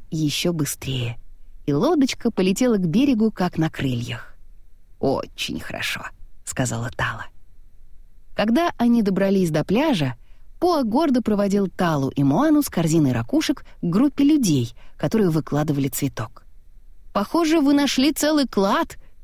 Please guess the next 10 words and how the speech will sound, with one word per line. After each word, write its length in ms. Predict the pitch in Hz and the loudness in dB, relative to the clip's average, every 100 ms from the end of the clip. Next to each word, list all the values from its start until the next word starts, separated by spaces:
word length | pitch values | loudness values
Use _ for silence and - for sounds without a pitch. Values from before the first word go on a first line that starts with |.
| - | -4
ответила 720 | 240 262 220 220 180 165 170 | -2 0 2 2 2 0 0
Сина, 500 | 180 - 381 294 139 - - - | 0 2 4 4 2 -6 -12 -4
заглядывая 680 | 208 214 185 190 170 160 | -2 0 0 0 0 -2
в 60 | 151 | -4
корзину. 500 | - 165 120 143 123 - - - - - - - - | -4 -4 -6 -10 -12 -16 -18 -20 -20 -20 -18 -18 -4
«У 120 | 147 147 | 0 2
Моаны 640 | 143 131 120 139 170 233 | 4 2 2 0 0 0
к 80 | 269 | 0
тебе 340 | 302 247 156 | 2 4 4
вопрос», 1000 | 143 220 - 208 160 98 60 - - - | 2 0 0 0 2 0 -2 -4 -6 -6